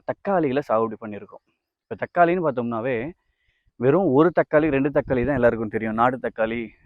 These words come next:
ஹைபிரிட், இன்னொன்னு பெங்களூர் தக்காளி,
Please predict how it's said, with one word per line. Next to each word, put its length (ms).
ஹைபிரிட், 460
இன்னொன்னு 400
பெங்களூர் 360
தக்காளி, 340